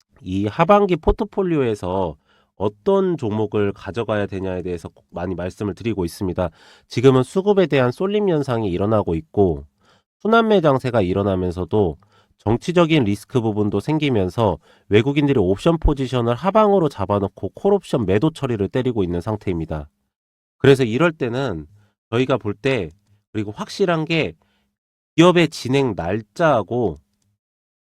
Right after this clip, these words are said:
스케줄하고 수익률 부분,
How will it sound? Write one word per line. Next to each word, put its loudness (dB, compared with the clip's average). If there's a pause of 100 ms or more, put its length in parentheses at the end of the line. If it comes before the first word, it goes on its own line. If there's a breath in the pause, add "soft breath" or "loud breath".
(520)
스케줄하고 0 (1200)
수익률 2
부분, -2